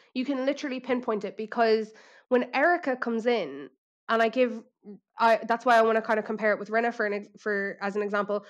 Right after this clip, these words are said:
Rinna's style doesn't really change, um, until she's put alongside Erica, or maybe she watches the season that she's just done with Erica on T V and thinks, "Shit,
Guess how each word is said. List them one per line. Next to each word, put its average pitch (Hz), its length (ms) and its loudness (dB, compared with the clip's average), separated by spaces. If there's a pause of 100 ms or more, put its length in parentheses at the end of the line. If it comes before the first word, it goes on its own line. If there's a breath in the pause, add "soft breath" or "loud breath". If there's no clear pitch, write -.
(320 loud breath)
Rinna's 339 320 2
style 285 360 2
doesn't 247 320 -2
really 214 220 0
change, 190 720 -6 (280)
um, 196 400 0
until 226 360 -2
she's 226 280 -6
put - 300 0
alongside 202 560 0
Erica, 185 440 -4 (280 loud breath)
or 220 80 4
maybe 214 240 2
she 226 200 -6
watches 214 520 0
the 214 100 -14
season 208 360 -4
that 196 140 -4
she's 208 200 -8
just 202 200 -10
done 202 160 -2
with 202 100 -2
Erica 196 280 -2
on 190 160 -6
T 208 180 -8
V 202 160 -6
and 196 100 -8
thinks, 196 280 -8
"Shit, - 340 -2